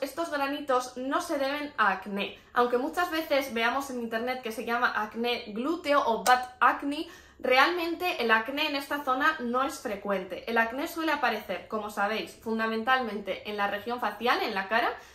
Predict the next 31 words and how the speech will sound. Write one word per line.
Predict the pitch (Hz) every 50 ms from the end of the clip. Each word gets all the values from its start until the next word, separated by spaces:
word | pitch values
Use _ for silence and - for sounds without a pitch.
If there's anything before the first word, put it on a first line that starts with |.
| - - - -
y | - 339 370 381
también | 339 294 302 320 370 370 -
en | 262 247 233
la | 226 226
parte | - 269 285 302 - 311 294
alta | 262 254 262 - 311 302
del | 254 202 190 196 -
tronco, | 202 202 196 196 190 - 175 165 - -
en | - 208 208 202
la | 190 190
espalda, | - - - 285 294 311 294 254 262 262 262 262 - - - - -
en | 220 220 220
el | 202 196
escote, | 196 196 - - 285 269 269 - 240 240 247 - - - - - -
pero | 247 233 247 269
es | 302 - - - -
raro | 240 247 262 269 311 330 330 285 285 - - -
que | 269
aparezca | 233 226 220 220 233 226 - 294 294
en | 285 247
los | 196 190 - -
glúteos. | 202 202 262 269 - 175 170 -
Puede | - - 262 294 330 349
ser, | 339 - 349 480 453 -
pero | 254 220 247 294
es | - - - -
más | - 226 240 254 254 254 - -
raro. | - 190 190 185 - - - - - - - - - -
Lo | 262 269 277 277
más | 349 392 403 440
habitual | 427 392 370 - 349 339 359 359 349